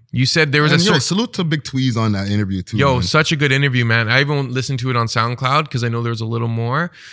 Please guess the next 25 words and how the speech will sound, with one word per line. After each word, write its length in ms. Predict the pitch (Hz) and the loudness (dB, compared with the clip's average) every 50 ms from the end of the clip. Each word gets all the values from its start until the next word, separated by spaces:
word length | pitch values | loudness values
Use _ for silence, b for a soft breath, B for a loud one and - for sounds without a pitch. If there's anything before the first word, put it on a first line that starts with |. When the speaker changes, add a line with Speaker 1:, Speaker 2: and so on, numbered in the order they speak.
| B B B B _ - | B B B B _ 0
Speaker 1:
Um, 640 | 127 127 127 131 131 127 127 123 123 123 120 107 - _ _ _ _ - | 4 4 6 6 6 6 6 4 2 0 -2 -6 -8 _ _ _ _ -14
you 260 | - 117 123 160 185 | -8 -4 -2 0 2
said 260 | 175 - 220 208 185 | 2 4 4 4 2
that 100 | 160 151 | 2 0
there 120 | 147 160 160 | 0 0 0
was 140 | 170 170 151 | 0 0 0
a 40 | 147 | 0
certain 340 | - - 180 147 165 160 127 | 0 0 0 2 2 0 0
point 320 | - 135 139 139 139 113 | 0 2 2 2 2 2
where 100 | 120 127 | 2 2
you 120 | 127 123 127 | 4 4 4
were, 100 | 127 127 | 4 4
like, 180 | 120 117 117 - | 4 2 2 2
thinking 320 | - 135 131 123 - 131 | 2 0 2 2 2 2
of 80 | 123 120 | 2 0
stopping 460 | - - 123 117 120 - - 117 110 | 0 0 2 2 2 2 0 0 0
rapping, 440 | 113 117 120 123 - - 120 120 117 | 0 0 -2 -2 -2 -2 -2 0 0
but 120 | 117 113 | 0 0
you, 260 | 107 131 135 139 131 - - | 0 2 2 2 2 0 0
you 140 | 139 139 | 0 0
kinda 280 | 127 - 160 175 175 160 | 0 2 2 2 2 2
realized 420 | 135 139 151 165 170 156 160 147 127 | 2 2 2 2 4 2 2 2 2
that, 100 | 143 131 | 2 2
like, 220 | 139 135 131 - | 2 2 2 4
you, 220 | 135 139 139 127 | 4 4 4 4